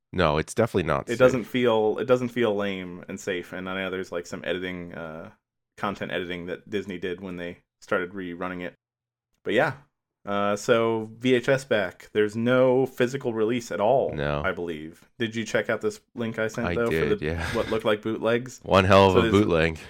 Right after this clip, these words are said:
Speaker 2: it's A B C D V Ds dot com with a Z, uh, but then, uh, their logo has D V Ds with an S. But they've got, if you just go to their main page, you'll see they've got, like, uh,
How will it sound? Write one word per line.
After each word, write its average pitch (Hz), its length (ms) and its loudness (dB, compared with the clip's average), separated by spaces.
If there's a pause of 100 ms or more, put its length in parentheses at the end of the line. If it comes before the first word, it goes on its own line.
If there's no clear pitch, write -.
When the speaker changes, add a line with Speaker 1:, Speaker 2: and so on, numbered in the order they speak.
(560)
Speaker 2:
it's 110 340 -4
A 127 160 0
B 127 160 -2
C 120 280 -4
D 120 180 0
V 117 180 -2
Ds 113 500 -4
dot 110 360 -4
com 98 560 -6 (100)
with 107 180 -6
a 98 60 -8
Z, 120 500 -6 (380)
uh, 98 240 -2
but 101 160 -4
then, 98 180 -4
uh, 95 220 -4
their 95 180 -2
logo 92 300 -4
has 90 240 -12
D 98 140 -14
V 92 100 -14
Ds 92 160 -14
with 90 120 -14
an 92 60 -10
S. - 280 -16 (500)
But 113 100 0
they've 117 160 -2
got, 107 400 -2 (680)
if - 140 -8
you 120 40 -2
just 120 200 -6
go 95 320 0
to - 160 -8
their 101 120 -2
main 92 220 -8
page, 92 320 -6
you'll 98 100 -6
see - 180 -12
they've 92 180 -6
got, 90 240 -4
like, - 280 -10 (500)
uh, 69 340 -12